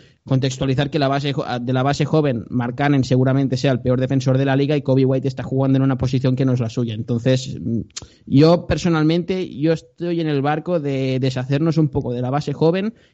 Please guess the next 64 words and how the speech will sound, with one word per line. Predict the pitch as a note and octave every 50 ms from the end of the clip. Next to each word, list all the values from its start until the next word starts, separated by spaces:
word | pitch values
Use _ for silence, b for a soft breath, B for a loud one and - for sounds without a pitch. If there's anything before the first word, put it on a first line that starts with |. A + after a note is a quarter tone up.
| b b
y | C3 B2+
tratar | - B2+ B2+ A#2+ C3+ C3+
de | C#3+
jua-, | D3 C#3+ D3 D3 C#3 C3+ B2+
de | C3 C3+ C3 C3 B2+
traer | B2+ B2+ C3 B2+
jugadores | C3 C#3 C3+ B2+ C3+ C3+ C#3 C#3
experimentados | B2+ - - C3+ C3 B2+ B2+ B2+ A#2+ - C3 C#3 C#3 C3 -
y | A#2
competitivos | C3+ B2+ B2 B2 A#2+ A2 B2+ A#2 C#3 D#3 D#3+ D#3 D3+
para | - B2 B2
ver | B2 B2+ C3+
hasta | C3+ C3 C3 B2
dónde | B2 B2 B2 A#2+
llegamos | A#2 A#2 A#2 A#2+ C3 C3+ C3
con | C3 B2+ A#2 A2+ A2+ A2+ A2+ G#2+
Zach | A#2+ A#2 A#2
LaVine, | A#2+ A#2 A#2+ C#3 D3+ B2+
que | B2+ A#2 G#2+
desde | A#2 A2+ A2+ A2+
mi | A#2+ B2
punto | B2 B2+ C3+ C3 B2+ C3
de | B2+ A#2+
vista, | B2 C3 C3 C3 D#3 D#3 D3+ B B B B B B B
eh, | - - A#2 A#2 A2+ A2
tiene | - B2 A#2+ B2 B2+
un | B2 A#2
techo | A#2+ C3 C3 B2+ C#3+ C#3 C#3
de | C#3 C3+ C3 B2+ B2 B2 A#2 A#2 A#2 A#2 A2+ G#2
tercer | A#2 A2 - - A#2+ B2
equipo | A#2 B2+ B2 A2+ C3 B2
del | B2 A#2
N | A#2+ A2+
B | B2+ B2 A#2+
A | C3+
y | C#3 C#3+
en | C#3+ B2+
el | B2 A#2+
mejor | B2 A#2+ - A#2+ A#2+ A#2+
de | B2
los | A#2 A#2 -
casos | - B2 B2 C#3 C3+ B2
en | A#2+
un | A#2 A#2
contexto | A#2 A2 G#2+ A2+ G#2+ - B2+
competitivo. | A#2 A#2+ A#2 A2+ A2+ A2+ G#2+ A#2 G#2+ G2
Es | G2+ G#2
decir, | G2+ - A2 G#2+
teníamos | - A#2 A2+ A2+ A2+ A2
a | A#2
un | A#2+
jugador | B2 B2+ B2 A#2+ A2+ A#2 B2 C3 B2+ B2+
que | C3 B2
puede | A#2 B2 B2 A#2+ A2+
ser | - B2+ A#2 A#2
top | - - C3 A2+ -
quince, | - B2 A#2 A2+ - - B2 B2
top | - B2+ A2+ A2+
veinte | A#2 A#2+ A#2 B2+
de | B2+ A#2
la | A2+
N | A2+ A2+ G#2+
B | A2 A2+
A. | C3